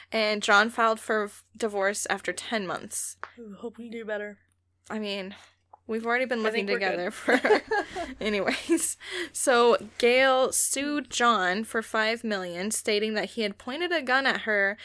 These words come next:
Speaker 1: and also pushed her into a fireplace. Unknown if the fire
Speaker 2: That was my first
Speaker 1: if there was a
Speaker 2: question. <laughs>
Speaker 1: fire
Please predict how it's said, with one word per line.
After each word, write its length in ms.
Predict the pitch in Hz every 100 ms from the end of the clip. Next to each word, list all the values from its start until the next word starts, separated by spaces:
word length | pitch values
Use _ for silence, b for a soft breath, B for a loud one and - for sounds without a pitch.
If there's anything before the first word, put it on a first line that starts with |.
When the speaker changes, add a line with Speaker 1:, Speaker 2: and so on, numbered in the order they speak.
| B B -
Speaker 1:
and 140 | 214
also 360 | 208 226 262 247
pushed 340 | 247 208 -
her 100 | 208
into 260 | 208 202 185
a 60 |
fireplace. 1000 | - 202 190 180 - - - 220 - - B B B B _ -
Unknown 640 | 277 320 311 294 269 262
if 320 | 254 233 233 -
the 100 | 233
fire 540 | - 240 233 226 240 262
Speaker 2:
That 200 | 262 254
was 120 | 240 220
my 160 | 220
first 320 | 202 196 196 330
Speaker 1:
if 140 | -
there 160 | 262 254
was 120 | 254
a 120 | 254
Speaker 2:
question. 80 | 392
<laughs> 20 |
Speaker 1:
fire 640 | 294 262 277 285 302 349